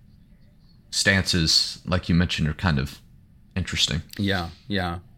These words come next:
Speaker 2: I mean, the, that quarter, that almost quarter of the, the group there, that's like, yeah, for sure. I mean, twenty-two versus twenty-seven percent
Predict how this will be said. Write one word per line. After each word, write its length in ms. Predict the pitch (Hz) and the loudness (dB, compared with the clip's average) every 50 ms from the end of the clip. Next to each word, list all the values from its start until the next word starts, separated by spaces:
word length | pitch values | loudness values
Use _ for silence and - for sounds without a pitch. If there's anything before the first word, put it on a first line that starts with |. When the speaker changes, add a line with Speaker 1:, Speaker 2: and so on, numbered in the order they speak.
| - - - | -20 -8 -4
Speaker 2:
I 40 | 101 | -2
mean, 180 | 98 95 92 | 0 0 2
the, 240 | 95 98 101 98 73 90 | 2 2 2 2 0 0
that 240 | 98 101 101 - - | 0 -2 -2 -2 -2
quarter, 500 | - - 110 110 104 107 104 98 95 87 | 0 0 2 2 2 2 2 2 2 0
that 160 | 98 98 87 | 0 0 0
almost 360 | 87 95 95 92 90 90 - | 0 0 0 0 -2 -4 -4
quarter 380 | - - 95 92 87 90 90 87 | -4 -2 -2 0 2 2 0 0
of 220 | 87 90 95 98 | 0 -4 -6 -6
the, 320 | - 80 90 87 87 95 101 - - - - - - - - - - | -4 -4 -2 -2 -4 -4 -6 -10 -14 -20 -20 -20 -20 -20 -18 -4 -2
the 80 | 110 107 | 0 2
group 300 | 98 107 104 101 101 - | 2 2 2 2 0 -2
there, 240 | 95 90 90 87 90 | -2 0 0 0 0
that's 220 | 87 87 - - | -2 -4 -4 -4
like, 260 | 92 87 87 - - | -4 -4 -4 -4 -2
yeah, 240 | 98 95 90 90 90 | 0 2 2 2 0
for 200 | 87 - - 92 | 0 -2 -4 -4
sure. 440 | - - - 95 95 95 95 92 82 | -4 -2 -2 0 0 2 0 0 2
I 60 | 101 104 | 2 4
mean, 260 | 104 101 101 101 101 | 4 4 4 4 2
twenty-two 640 | - - 127 127 123 113 - 123 123 120 120 120 110 | 2 4 4 4 4 4 4 4 4 6 6 6 4
versus 260 | 113 101 101 101 92 | 4 2 0 -2 -2
twenty-seven 540 | - 104 104 98 87 - 101 95 98 95 90 | -2 0 0 0 0 2 2 2 2 0 0
percent 520 | - 92 87 - 95 98 95 85 65 | -2 -4 -2 2 2 2 2 2 -2